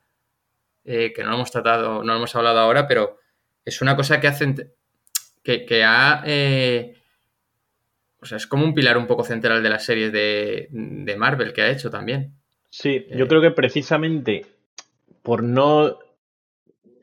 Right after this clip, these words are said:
Speaker 2: por tener las pelis como, digamos, pilares de lo que es el universo y, y ahí van a seguir la fórmula de siempre,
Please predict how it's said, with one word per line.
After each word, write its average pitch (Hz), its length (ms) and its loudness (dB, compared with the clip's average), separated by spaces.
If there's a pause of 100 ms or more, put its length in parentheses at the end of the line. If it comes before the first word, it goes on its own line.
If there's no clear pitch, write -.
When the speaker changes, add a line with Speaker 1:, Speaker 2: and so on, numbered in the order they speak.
(320)
Speaker 2:
por 113 220 0
tener 120 300 0
las 139 220 0
pelis 139 420 2
como, 104 320 -4
digamos, 117 420 -4
pilares 123 800 2
de 120 280 2
lo 117 140 -2
que 120 60 -2
es - 100 -12
el 127 60 -4
universo 120 760 0
y, 104 240 -10
y 104 220 -8 (200)
ahí 107 180 -2
van 117 140 0
a 113 40 -2
seguir 113 280 0
la 101 140 0
fórmula 113 440 0
de 110 100 2
siempre, 113 540 -4